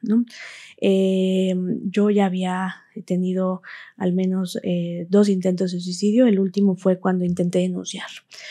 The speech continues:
Como que empecé a, a dilucidar un poquito de que, bueno, empecé a leer, a decir, bueno, ¿qué, qué está pasando? Tratando de entenderlo. Cuando yo busqué en internet qué estaba pasando, lo primero que me encontré fue una página que decía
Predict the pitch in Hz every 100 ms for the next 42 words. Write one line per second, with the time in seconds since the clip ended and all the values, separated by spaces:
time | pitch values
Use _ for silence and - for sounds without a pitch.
0 | - - 220 208 214 202 208 - 262 277
1 | 269 - 190 190 190 208 196 202 196 185
2 | 196 185 190 180 175 180 180 185 180 175
3 | - - - 190 196 202 185 185 175 170
4 | 180 180 180 180 - 202 208 202 226 -
5 | - 185 180 175 180 208 247 208 175 175
6 | 170 165 - - - - 226 233 254 311
7 | 330 262 247 240 214 180 180 180 175 -
8 | 208 - 226 220 175 165 180 175 226 -
9 | - - - 190 220 254 269 220 202 196
10 | 196 202 202 196 202 196 196 208 196 196
11 | 196 202 202 185 175 175 185 185